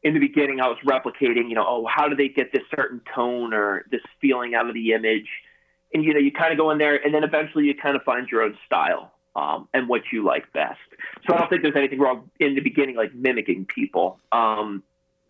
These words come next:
but this would just give them a basic breakdown of post-production. So I don't know, the whole series just kinda, it's, it's rather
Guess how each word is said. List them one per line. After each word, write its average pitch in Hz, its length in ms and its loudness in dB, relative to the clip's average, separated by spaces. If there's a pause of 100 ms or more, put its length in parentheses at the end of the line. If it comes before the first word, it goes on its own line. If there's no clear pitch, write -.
(180)
but 196 120 2
this 202 180 0
would 202 120 0
just - 160 -2
give 165 180 2
them 147 160 0
a 143 160 -2
basic 135 360 0
breakdown 110 600 0 (360)
of - 160 -4
post-production. 117 680 -2
So - 80 2
I 196 40 4
don't 226 140 2
know, 196 80 2
the 143 100 0
whole 180 260 0
series 165 260 2
just 156 180 -4
kinda, 143 360 2 (1160)
it's, - 160 0
it's 190 180 2
rather 185 460 2